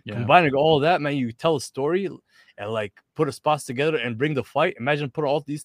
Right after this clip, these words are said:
Speaker 2: three together. It's like, "Oh shit, you're a hell of a wrestler then." I'm still
Speaker 1: Yeah.
Speaker 2: not there yet, but I feel like just touching these different people from different sides, it teaches you a lot.
Speaker 1: The person who taught me that,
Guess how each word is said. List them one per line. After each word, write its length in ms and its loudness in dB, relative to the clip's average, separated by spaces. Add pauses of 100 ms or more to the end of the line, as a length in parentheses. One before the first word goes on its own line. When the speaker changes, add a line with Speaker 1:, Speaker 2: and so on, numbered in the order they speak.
Speaker 2:
three 160 -14
together. 360 -4
It's 140 -10
like, 180 -10 (380)
"Oh 140 -6
shit, 260 -2
you're 220 0
a 40 0
hell 180 0
of 80 -6
a 60 -4
wrestler 360 -6
then." 180 -18 (260)
I'm 100 -6
still 220 -2
Speaker 1:
Yeah. 20 -4
Speaker 2:
not 220 -2
there 160 -4
yet, 160 -2
but 120 -2
I 80 -2
feel 200 -6
like 240 -2 (260)
just 240 -10
touching 360 -6
these 180 -12
different 340 -10
people 220 -10
from 160 -10
different 340 -8
sides, 360 -2 (520)
it 160 -16
teaches 340 -6
you 80 -6
a 20 -8
lot. 280 -6 (760)
Speaker 1:
The 120 -6
person 380 2
who 60 4
taught 280 2
me 140 0
that, 300 0